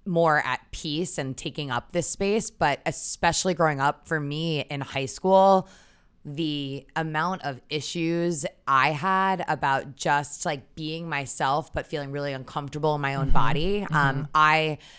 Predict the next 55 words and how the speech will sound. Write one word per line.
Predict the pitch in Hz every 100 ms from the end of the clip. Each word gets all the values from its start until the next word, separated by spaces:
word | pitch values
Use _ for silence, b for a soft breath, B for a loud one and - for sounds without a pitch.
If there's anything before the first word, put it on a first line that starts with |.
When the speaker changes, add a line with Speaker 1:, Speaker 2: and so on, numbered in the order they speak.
| B
Speaker 1:
have | -
talked | - 151 156
about | 147
this | 147
on | 165
the | 147
podcast | 156 147 156 -
before, | - 247
but | 170 -
I | 147
lost | 160 156 -
seventy | - 151 143 135
pounds | 135 131 127
in | 123
college. | 120 110 98 165
Speaker 2:
Mm-hmm. | 156 151 135
Speaker 1:
Um, | 135
and | 156
so | - 156 143 -
I've | - 156 131
run | 160 160
the | 151
gamut | 120 147 151 147 131
in | - 143
terms | 147 135 135
of, | 143
like, | 143 135
where | 131 143 139
I | 139
could | - 160
shop, | - 143 131 -
where | 143
I | 139
couldn't | 135 156 147 143
shop, | 147 127 123 - B B
uh, | 147 131
feeling | - 165 147 143
okay | 139 165
in | 156
my | 151
body, | 143 135 139
not | 131 131 170
feeling | 165 147
okay | 139 143
with | 131
my | 139
body, | 139 139 135
being | 117 151 147 143
a |
smaller | - 170 160 165 160
human, | 131 147 139 131
but | 135 139
still, | - - 151 143
like, | 143 139 160
not | 151 143 139 139 139